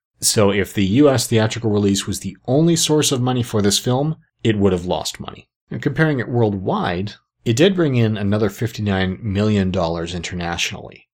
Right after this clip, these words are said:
So that helped. It brought it up to the basically hundred and sixty-three million dollar mark. It's still unlikely that it's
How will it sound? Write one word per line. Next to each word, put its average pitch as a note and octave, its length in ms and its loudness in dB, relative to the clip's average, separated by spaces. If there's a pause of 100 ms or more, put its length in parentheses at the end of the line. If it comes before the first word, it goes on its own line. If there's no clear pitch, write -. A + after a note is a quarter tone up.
(140)
So - 140 -4
that G2+ 160 2
helped. - 340 0
It G2+ 100 -10
brought G#2+ 200 -4
it G2+ 80 -2
up F#2+ 120 -6
to - 100 -12
the E2+ 420 -6
basically A2 320 -4
hundred G2 280 -2
and E2+ 100 -6
sixty-three - 600 -4
million A2+ 280 2
dollar E2 240 -2
mark. D#2 340 -10 (260)
It's G#2 140 -4
still B2+ 320 4
unlikely G2+ 540 2
that E2+ 260 -4
it's - 360 -6